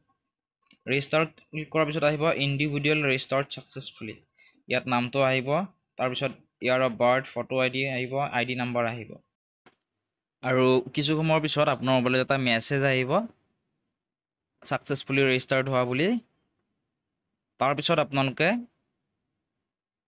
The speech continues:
এপইণ্টমেণ্ট ল'ব লাগিব। ইয়াত তলৰ ফালে আছে শ্বিডিউল বুলি, ইয়াত আপোনালোকে ক্লিক কৰিলে এনেদৰে আহিব, "শ্বিডিউল নাও।" ইয়াত আপোনালোকে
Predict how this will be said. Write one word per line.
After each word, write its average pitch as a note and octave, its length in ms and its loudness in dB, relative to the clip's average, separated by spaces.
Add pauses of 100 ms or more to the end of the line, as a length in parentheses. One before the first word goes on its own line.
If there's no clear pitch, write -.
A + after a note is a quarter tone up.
(720)
এপইণ্টমেণ্ট C#3+ 500 0
ল'ব C3 200 2
লাগিব। B2 300 2
ইয়াত - 1300 -6
তলৰ C3 280 2
ফালে C3+ 200 0
আছে C#3 240 -2 (960)
শ্বিডিউল C3 420 0
বুলি, C3+ 220 0
ইয়াত B2+ 280 0
আপোনালোকে B2+ 440 -2 (420)
ক্লিক C#3 180 -4
কৰিলে C3+ 260 2
এনেদৰে C3 260 2
আহিব, C3 200 0
"শ্বিডিউল C3 400 -2
নাও।" B2+ 180 0 (200)
ইয়াত B2 200 0
আপোনালোকে C3 640 -6